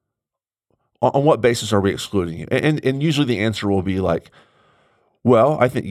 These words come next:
you insist that you've gotta do, you, you, you insist that you've gotta believe in Jesus, but," or I, I'm, I'm just making something up now. "You insist that,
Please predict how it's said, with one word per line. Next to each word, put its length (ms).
you 220
insist 640
that 360
you've 200
gotta 340
do, 460
you, 140
you, 360
you 160
insist 440
that 100
you've 160
gotta 260
believe 340
in 120
Jesus, 500
but," 420
or 220
I, 60
I'm, 280
I'm 140
just 200
making 220
something 300
up 120
now. 180
"You 140
insist 400
that, 200